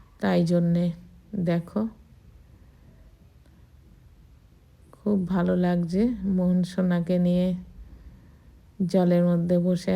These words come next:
আছি। পরিবেশটা খুবই সুন্দর। তোমরা যদি আসো, এখানে অবশ্যই আসবে, আশা করি ভালো লাগবে।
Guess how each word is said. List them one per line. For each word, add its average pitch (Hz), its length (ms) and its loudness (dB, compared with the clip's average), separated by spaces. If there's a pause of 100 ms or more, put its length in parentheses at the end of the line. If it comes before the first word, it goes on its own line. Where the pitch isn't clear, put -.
আছি। 180 260 -2 (1160)
পরিবেশটা 185 680 0
খুবই 185 340 0
সুন্দর। 190 500 2 (1200)
তোমরা 185 360 0
যদি 180 300 0
আসো, 175 360 -2 (140)
এখানে 180 300 0
অবশ্যই 185 560 0
আসবে, 180 420 0 (260)
আশা 170 260 -6
করি 180 240 -2
ভালো 180 300 -2
লাগবে। 175 440 0